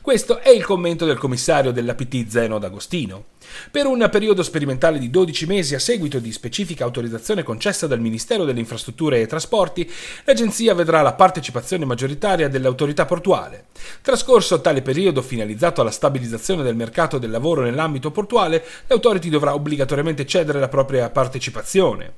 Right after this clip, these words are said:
La quota di minoranza del capitale sociale è stata distribuita in parte uguale fra i sedici soci privati. La governance dell'agenzia rappresenta un modello particolarmente innovativo.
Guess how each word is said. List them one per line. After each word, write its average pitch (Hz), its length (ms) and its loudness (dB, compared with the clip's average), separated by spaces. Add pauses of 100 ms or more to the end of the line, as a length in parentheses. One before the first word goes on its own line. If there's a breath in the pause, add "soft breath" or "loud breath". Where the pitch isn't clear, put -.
(480 loud breath)
La 247 100 2
quota 220 220 6
di 170 100 -2
minoranza 165 460 2
del 135 100 0
capitale 139 400 -2
sociale 180 380 0
è - 20 -4
stata 151 240 -2
distribuita 175 540 -4
in 139 140 -2
parte 139 260 0
uguale 214 360 2
fra - 160 -6
i 180 60 -4
sedici 147 380 -4
soci 139 400 -2
privati. 151 520 -6 (420 loud breath)
La 214 100 6
governance 156 680 2
dell'agenzia 120 560 0
rappresenta 147 520 0
un 120 80 2
modello 123 400 2
particolarmente 139 800 0
innovativo. 113 720 -6